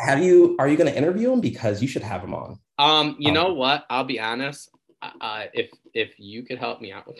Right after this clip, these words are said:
Speaker 2: <laughs> that, I was trying to
Speaker 1: Yeah.
Speaker 2: find his contact info the other day,
Speaker 1: Mm-hmm.
Speaker 2: and I don't know, like, I don't know if the, his email, like, 'cause I'm on his newsletter,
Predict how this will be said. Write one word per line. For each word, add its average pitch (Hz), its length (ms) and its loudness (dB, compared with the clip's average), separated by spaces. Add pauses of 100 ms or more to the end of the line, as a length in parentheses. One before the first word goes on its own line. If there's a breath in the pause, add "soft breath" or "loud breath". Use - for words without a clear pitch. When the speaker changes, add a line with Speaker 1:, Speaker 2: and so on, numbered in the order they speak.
Speaker 2:
<laughs> - 60 -16
that, 233 300 0
I 127 160 0
was - 160 -2
trying 135 240 -2
to 240 40 0
Speaker 1:
Yeah. 240 260 2 (140)
Speaker 2:
find - 40 -
his 131 180 -4
contact 127 600 -6
info 175 320 -4
the 180 80 -2
other 180 180 -2
day, 180 340 -2
Speaker 1:
Mm-hmm. 147 400 0
Speaker 2:
and 113 400 -4
I - 160 -14
don't 151 240 -12
know, 160 500 -4 (840)
like, - 160 -10
I 143 80 2
don't 165 200 0
know 151 200 2
if 156 160 -2
the, 117 140 -2
his - 320 -10
email, 143 400 -6
like, 131 280 -6 (200)
'cause 135 120 -4
I'm 143 140 0
on 139 120 0
his 120 160 -4
newsletter, 151 640 -4